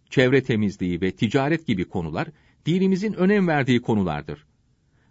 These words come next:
Ancak iyi kötü bunlarla ilgilenenler var. Onun için bize daha çok lazım olan konuları işlemek gerekir. Hutbelerde,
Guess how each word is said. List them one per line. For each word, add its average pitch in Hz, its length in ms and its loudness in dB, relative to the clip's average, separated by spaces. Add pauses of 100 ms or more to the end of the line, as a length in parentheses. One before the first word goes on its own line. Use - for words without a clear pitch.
Ancak 220 500 -2
iyi 233 160 2
kötü 208 300 -2
bunlarla 185 400 2
ilgilenenler 147 760 0
var. - 240 -8 (800)
Onun 226 220 0
için 190 320 -4
bize 170 300 0
daha 180 180 2
çok 180 260 -2
lazım 131 340 0
olan 104 280 -2 (140)
konuları 120 380 0
işlemek 78 480 -6
gerekir. 76 460 -10 (1800)
Hutbelerde, 214 640 2